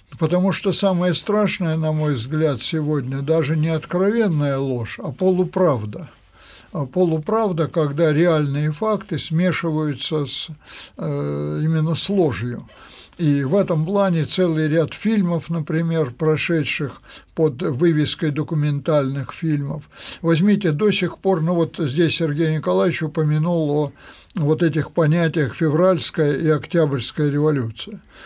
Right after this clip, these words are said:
Но ведь я вот как раз этим занимался, терминологией, не так давно, и выяснил,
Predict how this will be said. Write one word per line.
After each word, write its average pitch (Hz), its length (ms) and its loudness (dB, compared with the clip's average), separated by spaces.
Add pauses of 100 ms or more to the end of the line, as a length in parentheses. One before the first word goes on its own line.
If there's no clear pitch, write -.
(160)
Но 156 140 2
ведь - 160 -2
я 190 160 4
вот 180 220 0
как 180 140 0
раз 175 200 2
этим 165 580 -2
занимался, 190 680 2
терминологией, 147 960 2
не 139 160 -2
так 139 300 -2
давно, 135 500 -4 (500)
и 156 100 4
выяснил, 185 680 2